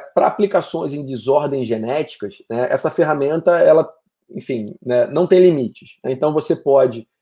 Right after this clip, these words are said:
é, estudar o paciente de uma de-, que tá com uma determinada doença, então você extrai o genoma desse paciente,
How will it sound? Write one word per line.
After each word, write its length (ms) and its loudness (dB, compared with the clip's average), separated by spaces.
é, 480 2
estudar 320 0
o 80 4
paciente 600 -4
de 120 -10
uma 100 -6
de-, 300 -12
que 120 -14
tá 160 -6
com 100 -12
uma 100 -8
determinada 520 -6
doença, 600 -6
então 200 -6
você 300 -4
extrai 420 0
o 60 0
genoma 520 0
desse 240 0
paciente, 760 -4